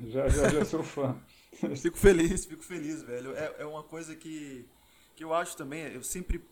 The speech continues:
Speaker 2: tive, assim, a impressão que a filosofia precisava desse movimento de aterrissar mesmo, de tá ligado com a terra, com o telúrico, né?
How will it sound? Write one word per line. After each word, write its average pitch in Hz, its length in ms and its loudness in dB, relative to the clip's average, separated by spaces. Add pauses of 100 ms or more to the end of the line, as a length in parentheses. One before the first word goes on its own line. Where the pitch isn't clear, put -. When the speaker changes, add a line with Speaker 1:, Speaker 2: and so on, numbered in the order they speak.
(260)
Speaker 2:
tive, 165 320 -10
assim, 135 300 -8
a 127 60 -10
impressão 135 440 -6
que 147 120 -16
a 143 40 -12
filosofia 143 520 -8
precisava 143 640 -4
desse 123 240 -6
movimento 123 600 -8
de 123 140 -10
aterrissar 127 720 -4
mesmo, 113 400 -8
de 113 100 -16
tá - 160 -6
ligado 127 300 -4
com - 120 -6
a 123 40 -6
terra, 127 360 -4
com 127 100 -8
o 135 40 -8
telúrico, 127 720 -4 (720)
né? 135 300 -6